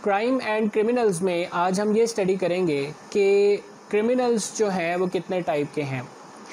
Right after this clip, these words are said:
अच्छा, इसमें दोनों चीज़ें हैं, क्राइम कितने टाइप के हैं ये एक अलग topic है, और क्रिमिनल्स कितने types के होते हैं ये एक अलग topic है। मैं दोनों को अलग-अलग इस वजह से रखूँगा, एक तो ये है कि lecture जो है उसकी length short हो जाती है, सुनने में आसानी होगी आपको,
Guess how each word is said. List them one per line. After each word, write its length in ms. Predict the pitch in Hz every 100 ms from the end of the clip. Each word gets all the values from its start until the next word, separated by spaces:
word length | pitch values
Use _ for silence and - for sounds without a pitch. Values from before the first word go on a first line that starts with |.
| - -
अच्छा, 220 | 180 185
इसमें 460 | 190 202 247 262
दोनों 220 | 214 185 220
चीज़ें 300 | 262 247 240
हैं, 200 | 220 208
क्राइम 340 | 202 185 233
कितने 320 | 240 226 233
टाइप 280 | 220 202 202
के 100 | 208
हैं 340 | 196 202 196 190 - 175
ये 180 | 185
एक 120 | 208 202
अलग 220 | 170 180
topic 360 | 226 208 208 208
है, 120 | 208
और 200 | 196 190
क्रिमिनल्स 540 | 190 214 240 254 233
कितने 280 | - 196 208
types 300 | 190 170 165
के 120 | -
होते 280 | 185 156 165
हैं 160 | 165 170
ये 180 | 165 180
एक 100 | 170
अलग 220 | 143 135
topic 300 | - 196 208
है। 80 | 226 - - - -
मैं 120 | 214
दोनों 260 | 208 202 220
को 100 | 226
अलग-अलग 600 | - 180 202 220 220 208
इस 160 | 202 196
वजह 200 | 185 214
से 120 | 233
रखूँगा, 440 | 214 214 208 202
एक 220 | 190 196
तो 80 | 202
ये 100 | 202
है 160 | 196 196
कि 280 | 196 196 185
lecture 360 | 180 165 - 196
जो 240 | 190 190
है 180 | 185 180
उसकी 440 | 170 - 190 170 165
length 220 | 170 180
short 340 | - 170 175
हो 80 | 226
जाती 300 | 214 208 202
है, 100 | 196
सुनने 280 | 185 170 175
में 120 | 175
आसानी 320 | 170 165 151
होगी 260 | 190 185 185
आपको, 360 | 175 165 -